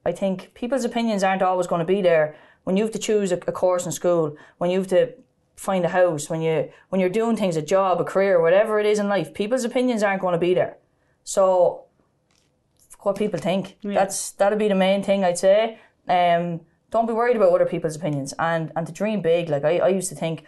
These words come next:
Speaker 1: "Geez, I can't do this because this person will think of me.
Speaker 2: Mm.
Speaker 1: I can't have this dream or this goal because they're gonna say this about me."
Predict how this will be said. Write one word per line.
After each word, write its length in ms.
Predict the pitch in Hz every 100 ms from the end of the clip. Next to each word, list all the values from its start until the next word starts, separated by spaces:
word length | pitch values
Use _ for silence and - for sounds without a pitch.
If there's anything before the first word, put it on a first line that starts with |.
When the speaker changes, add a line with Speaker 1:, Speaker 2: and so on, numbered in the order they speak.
| - -
Speaker 1:
"Geez, 160 | 185
I 60 | 160
can't 260 | 185 185
do 100 | 185
this 180 | 175 175
because 240 | - 160 156
this 180 | 170
person 340 | - 175 170 160
will 80 | 143
think 200 | 170 185
of 60 |
me. 220 | 170 143 -
Speaker 2:
Mm. 200 | 202 185 -
Speaker 1:
I 80 |
can't 260 | 156 185 180
have 160 | 175 170
this 160 | 175
dream 340 | 185 175 175 160
or 60 |
this 160 | 156 156
goal 340 | 165 165 165
because 400 | 151 151 147 - _ _ _ -
they're 120 | 175
gonna 180 | 165 143
say 220 | 165 170
this 180 | 170 170
about 240 | 165 -
me." 180 | 143